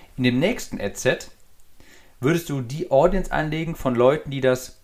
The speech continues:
Produkt in den letzten vier Tagen gesehen haben. Aber, ganz wichtig jetzt, in dieser nächsten Audience für vier Tage würdest du die Audience mit den zwei Tagen ausschließen. Ja, du erstellst also eine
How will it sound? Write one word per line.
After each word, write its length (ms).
Produkt 480
in 120
den 100
letzten 440
vier 420
Tagen 420
gesehen 420
haben. 340
Aber, 560
ganz 280
wichtig 320
jetzt, 320
in 100
dieser 200
nächsten 420
Audience 460
für 160
vier 300
Tage 500
würdest 380
du 80
die 220
Audience 420
mit 140
den 140
zwei 400
Tagen 580
ausschließen. 880
Ja, 260
du 80
erstellst 520
also 480
eine 360